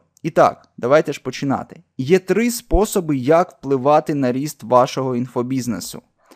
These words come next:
Перший спосіб — це збільшити кількість клієнтів. Другий спосіб — це збільшити середній чек покупки. І третій спосіб —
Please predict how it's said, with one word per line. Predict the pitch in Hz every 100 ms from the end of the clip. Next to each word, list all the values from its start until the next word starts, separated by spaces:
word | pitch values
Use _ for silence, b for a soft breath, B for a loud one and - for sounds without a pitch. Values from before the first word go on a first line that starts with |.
| b _
Перший | 180 175 -
спосіб — | 135 - 117 - -
це | - 139
збільшити | 127 135 202 - 202 190
кількість | - 160 139 156 -
клієнтів. | - 135 147 143 113 98 - _ b b b -
Другий | 160 208 143
спосіб — | 131 - 113 113 -
це | - 135
збільшити | 123 123 202 - - 185
середній | - 151 135 135 147
чек | 135 - 127 -
покупки. | 127 - 123 - - - _ _ _ -
І |
третій | 165 185 185 -
спосіб — | 127 - 120 -